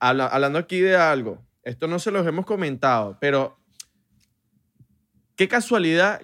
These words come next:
que el episodio que peor nos ha ido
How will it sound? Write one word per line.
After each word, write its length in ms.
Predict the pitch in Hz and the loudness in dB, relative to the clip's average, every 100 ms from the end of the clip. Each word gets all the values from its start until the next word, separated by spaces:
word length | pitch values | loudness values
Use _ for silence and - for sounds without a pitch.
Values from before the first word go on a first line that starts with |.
| - | -4
que 160 | 156 | -2
el 280 | 151 147 139 | 0 -2 -2
episodio 640 | 151 156 151 - 165 202 | -4 -2 -4 -2 0 0
que 320 | 196 165 147 - _ _ _ _ _ | 0 -2 -2 -6 _ _ _ _ _
peor 400 | 170 165 170 185 | 2 4 4 4
nos 220 | 208 208 | 0 0
ha 40 | 202 | 0
ido 460 | 214 220 233 233 | 2 0 0 -4